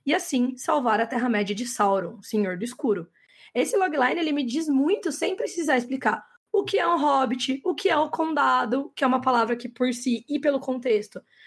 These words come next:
já me evoca uma ideia de algo mais medieval, de algo mais pacato, o que é a Terra-média, o resumo não vai precisar explicar isso, né? Mas, ao mesmo tempo, ele me fala com todas as palavras. Quem é o protagonista, que no caso é o manso hobbit do conta-,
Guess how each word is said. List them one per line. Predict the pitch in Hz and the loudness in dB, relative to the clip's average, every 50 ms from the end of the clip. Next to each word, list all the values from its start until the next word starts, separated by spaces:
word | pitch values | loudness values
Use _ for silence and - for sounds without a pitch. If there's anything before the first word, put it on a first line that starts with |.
| - _ _ | -20 _ _
já | - 247 254 262 | 0 0 2 4
me | 254 254 | 4 2
evoca | 247 214 247 247 277 349 370 - - 320 | 2 2 2 2 2 2 0 -2 -4 -4
uma | 294 285 | -2 -2
ideia | 277 226 226 240 220 226 220 208 | -2 -2 -2 0 0 0 0 0
de | 208 226 | 0 0
algo | 214 214 214 226 | 0 2 0 0
mais | 220 214 214 208 | -2 -2 -2 -2
medieval, | 214 214 208 208 226 240 233 220 220 214 220 214 220 220 | -2 -2 -2 0 0 -2 0 2 2 2 2 4 2 2
de | 208 196 208 | 2 2 2
algo | 202 202 196 208 | 0 0 0 -2
mais | 202 - - _ _ | -4 -6 -8 _ _
pacato, | - 254 247 - 247 240 226 220 220 220 - - 240 240 - _ _ _ _ _ _ _ | -12 -12 -6 -2 0 2 2 2 0 -2 -4 -8 -10 -10 -10 _ _ _ _ _ _ _
o | 311 254 | -2 0
que | - 381 | 0 0
é | 311 240 | 0 0
a | 220 233 | -2 0
Terra-média, | - 208 190 214 247 302 294 277 262 254 247 247 240 247 247 240 233 | 0 0 0 0 0 0 0 2 2 2 0 0 0 0 0 0 2
o | 220 208 | 2 0
resumo | 202 214 208 214 220 233 277 | 0 0 -2 -2 -2 -2 -2
não | 330 | 0
vai | 330 349 | -2 -2
precisar | 359 - 349 302 | -2 -2 -6 -6
explicar | 240 - - 262 262 - 240 - | -6 -8 -12 -14 -10 -8 -8 -8
isso, | - - - - - | -8 -12 -14 -14 -14
né? | 202 247 - - - _ _ _ | -14 -14 -16 -20 -20 _ _ _
Mas, | 539 605 539 523 | -2 0 0 2
ao | 320 | 0
mesmo | 262 240 339 339 269 | 0 0 0 -2 -2
tempo, | 330 311 302 285 | -2 -2 0 0
ele | 311 294 | 0 0
me | 294 294 247 | 0 0 0
fala | 302 277 269 269 | 0 0 0 0
com | 269 277 240 | -2 -4 -4
todas | 277 247 277 294 | -2 -2 -2 -4
as | 294 - | -4 -2
palavras. | - 285 240 202 175 190 - - - _ | 0 2 2 2 2 -2 -8 -14 -14 _
Quem | - 311 294 277 262 | 0 2 4 4 4
é | 240 | 2
o | 233 | 2
protagonista, | 247 240 240 226 202 247 247 240 247 240 - 254 | 0 -2 -2 0 0 2 2 2 2 0 -2 -6
que | - 247 | -4 -4
no | 214 | -2
caso | 214 220 196 190 202 | 0 2 2 2 2
é | 202 | 2
o | 202 | 0
manso | 196 190 202 202 - | 0 -2 -2 -4 -2
hobbit | 202 190 185 180 - - | -2 -2 -2 -2 -4 -10
do | - - | -14 -6
conta-, | - 233 214 226 220 220 233 | -4 -4 0 2 2 2 2